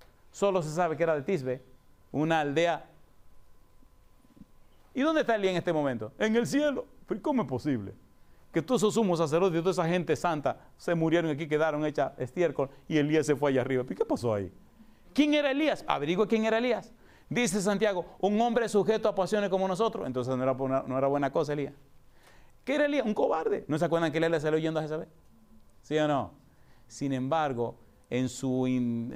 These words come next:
en su incapacidad, lo entregó todo en las manos de Dios. ¿Qué hizo Dios con Elías? El tremendo Elías. Ahora en la fiesta de Yom Kippurim,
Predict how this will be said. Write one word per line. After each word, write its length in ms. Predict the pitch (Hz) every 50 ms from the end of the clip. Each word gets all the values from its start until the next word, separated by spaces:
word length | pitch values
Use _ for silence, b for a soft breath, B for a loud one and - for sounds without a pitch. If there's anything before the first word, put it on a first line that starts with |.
| 123 - -
en 200 | 123 120 123 113
su 220 | - - - 139
incapacidad, 760 | 135 131 120 135 131 131 143 139 - 165 170 202 202 202 - -
lo 120 | 127 131
entregó 420 | 127 123 117 123 120 120 131 120
todo 220 | - 127 120 113 113
en 80 | 110
las 120 | 107 101 98
manos 280 | 104 101 98 95 92
de 100 | 92 92
Dios. 320 | 92 92 87 90 90 - - b b b b b b b
¿Qué 120 | - 131 143
hizo 160 | 135 143 143
Dios 120 | 147 156
con 180 | 139 151 147 143
Elías? 320 | 143 156 170 185 196 196 - - - - - - - - - - - -
El 100 | 101 101
tremendo 460 | - 104 107 101 107 139 151 151 135 131
Elías. 240 | 127 127 113 92 B B B B B
Ahora 280 | - 117 131 151 156 160
en 60 | 165
la 100 | 165 151
fiesta 260 | 160 170 170 156 175
de 140 | 170 165 156
Yom 180 | 156 165 160 160 165 156
Kippurim, 440 | - 175 151 - 202 175 175 175